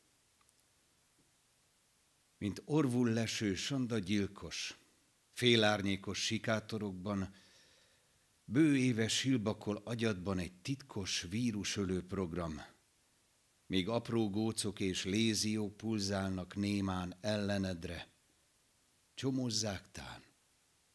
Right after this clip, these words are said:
kötik az időd, majd békjót szorítnak kezedre. Hát mi szívszaggatóbb vajon e földön, mint mi semmivé lesz, ami nem juthat már el soha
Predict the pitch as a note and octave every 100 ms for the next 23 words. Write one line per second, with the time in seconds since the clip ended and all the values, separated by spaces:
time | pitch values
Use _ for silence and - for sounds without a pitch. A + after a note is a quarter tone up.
0 | _ - G#2+ G#2+ G2+ G#2+ F#2+ - F2 D#2
1 | C2 A#1+ - _ _ _ _ _ _ _
2 | _ _ _ _ _ _ _ _ - G#2
3 | F#2 A2 F#2+ - F2+ E2+ - E2+ C#2 -
4 | - - - B1+ B1+ A#1 - - - _
5 | _ _ _ _ _ _ _ _ _ _
6 | _ _ _ _ _ - E2+ C3+ A#2+ A#2+
7 | G#2 - G2+ E2+ E2+ - F#2 D#2+ F#2 F2
8 | F2+ F2 - F#2 E2 F2 E2 - - _
9 | _ G#2 F2 G2+ - A2 F#2+ F2+ D#2+ D#2
10 | C#2 B1 - - - _ _ _ _ _
11 | _ _ _ _ G2+ G#2+ B2+ B2 A#2 -
12 | G2 G2+ F#2 F2+ F2 - A2 D#2+ D2+